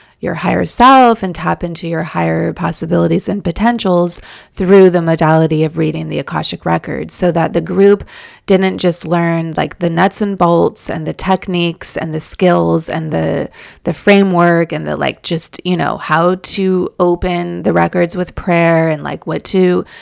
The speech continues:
you know, how to support yourself through creating, like, sacred ritual and,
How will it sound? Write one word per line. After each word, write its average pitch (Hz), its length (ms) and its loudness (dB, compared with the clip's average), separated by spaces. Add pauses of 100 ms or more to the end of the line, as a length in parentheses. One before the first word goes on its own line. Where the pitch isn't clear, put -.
(120)
you 190 80 -4
know, 170 100 -2
how 165 220 0
to 180 120 -4
support 185 480 0
yourself 175 460 0
through 175 200 -8
creating, 165 520 -2
like, 147 160 -8
sacred 220 420 0
ritual 202 640 0
and, 160 260 -4